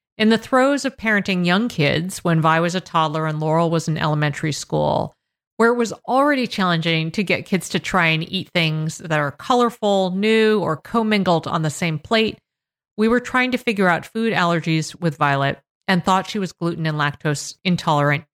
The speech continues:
and Laurel decided to be a vegetarian. So meal times were subsequently exhausting.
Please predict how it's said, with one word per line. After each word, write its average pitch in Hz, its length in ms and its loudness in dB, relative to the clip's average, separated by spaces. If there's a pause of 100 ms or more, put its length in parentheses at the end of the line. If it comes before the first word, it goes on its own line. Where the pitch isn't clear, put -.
and 185 400 0 (140)
Laurel 185 240 2
decided 160 460 -2
to - 80 -20
be 147 340 -2
a 185 80 -4
vegetarian. - 800 -4 (720)
So 226 260 2
meal 262 300 2
times 240 400 -2
were 196 80 0
subsequently 156 1040 -6 (140)
exhausting. 160 880 -4